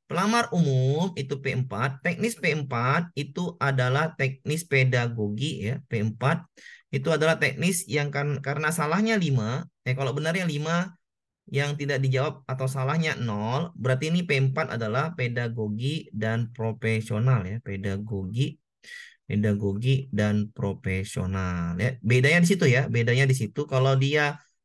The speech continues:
P dua dan P tiga itu tesnya itu hanya observasi kinerja sembilan puluh soal.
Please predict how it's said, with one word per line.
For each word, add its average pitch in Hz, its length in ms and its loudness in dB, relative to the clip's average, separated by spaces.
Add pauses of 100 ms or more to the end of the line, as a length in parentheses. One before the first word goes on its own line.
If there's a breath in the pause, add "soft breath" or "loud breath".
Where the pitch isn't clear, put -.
(100)
P 139 240 0
dua 135 320 0
dan 139 240 0
P 131 160 -4
tiga 113 960 2
itu 156 400 -2
tesnya 135 560 0
itu 175 480 0
hanya 127 640 0 (160)
observasi 131 720 -2
kinerja 151 480 2
sembilan 135 240 2
puluh 131 160 4
soal. 135 400 0